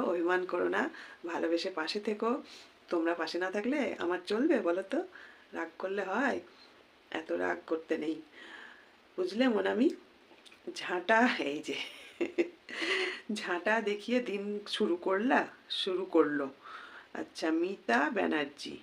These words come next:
মিতা না, মিতা ভট্টাচার্য,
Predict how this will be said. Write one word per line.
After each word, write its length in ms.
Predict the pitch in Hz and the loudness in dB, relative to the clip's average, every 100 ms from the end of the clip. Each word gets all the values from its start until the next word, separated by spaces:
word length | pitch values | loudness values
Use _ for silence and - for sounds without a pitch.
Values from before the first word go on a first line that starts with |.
| - | -12
মিতা 760 | - 175 190 180 - 196 240 285 - - _ | -6 -6 -6 -8 -8 -6 -6 -8 -12 -20 _
না, 200 | - 165 | -4 -2
মিতা 400 | 156 175 185 240 | 0 -2 0 0
ভট্টাচার্য, 760 | 208 170 160 214 214 147 123 | 0 0 -2 0 0 0 -2